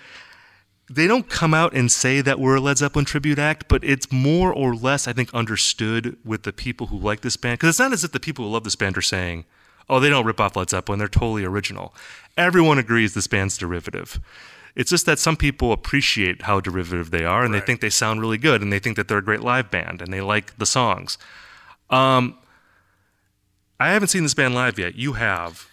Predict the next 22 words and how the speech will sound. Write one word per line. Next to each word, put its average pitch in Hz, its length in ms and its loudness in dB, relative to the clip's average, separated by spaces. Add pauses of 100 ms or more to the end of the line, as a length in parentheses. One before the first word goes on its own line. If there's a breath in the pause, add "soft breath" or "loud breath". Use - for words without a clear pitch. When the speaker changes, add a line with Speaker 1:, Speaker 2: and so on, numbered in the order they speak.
(240 soft breath)
Speaker 2:
Several 208 280 -2
times 110 320 -6
now, 95 180 -14
yeah. 107 300 -8
Speaker 1:
And, 127 520 0 (640)
I 143 80 2
mean, 143 200 4
the, 143 220 6
the 139 100 0
videos 139 420 4
I've 101 140 0
seen, 101 580 -2
they're 151 260 2
impressive 147 500 0
live. 104 300 2
I 92 40 2
mean, 107 120 -2
they, 113 100 0
they, 113 340 0
they 117 180 2
sound 135 400 4
good. 156 460 4